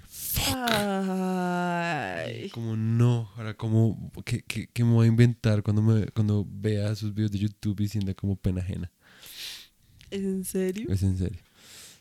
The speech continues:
Speaker 2: ¿Y qué
Speaker 1: No
Speaker 2: pasó
Speaker 1: me
Speaker 2: cuando viste mis videos de YouTube?
Speaker 1: Pues sentí un poco de pena ajena, también sentí un poco de ternura. Y también di-, una parte me decía como re, "Pero está intentando hacer cosas chimbas.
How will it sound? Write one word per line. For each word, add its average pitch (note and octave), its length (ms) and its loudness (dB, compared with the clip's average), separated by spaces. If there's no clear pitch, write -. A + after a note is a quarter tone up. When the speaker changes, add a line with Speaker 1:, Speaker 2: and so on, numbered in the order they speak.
Speaker 2:
¿Y - 80 -14
qué G3+ 140 -2
Speaker 1:
No - 40 2
Speaker 2:
pasó F#3+ 180 6
Speaker 1:
me F#3+ 40 0
Speaker 2:
cuando F#3+ 220 0
viste F#3+ 180 -2
mis F#3 140 -2
videos F3+ 220 0
de E3+ 100 -6
YouTube? F3 320 -18
Speaker 1:
Pues - 80 -8
sentí G#2 180 0
un G2 80 -2
poco G#2 180 2
de G2+ 60 2
pena G2+ 240 4
ajena, G2 400 2
también G2+ 200 2
sentí G2+ 180 2
un F#2+ 60 0
poco - 200 2
de G2 40 4
ternura. G#2 540 2
Y - 60 -16
también G#2 320 2
di-, F#2+ 160 -6
una G#2+ 240 -2
parte G#2 240 0
me G2+ 80 2
decía G2+ 180 0
como G2+ 220 -2
re, G#2 320 -2
"Pero G#2+ 140 -2
está A2 140 0
intentando A2 380 0
hacer A2+ 200 -2
cosas A#2 280 2
chimbas. G2+ 640 -6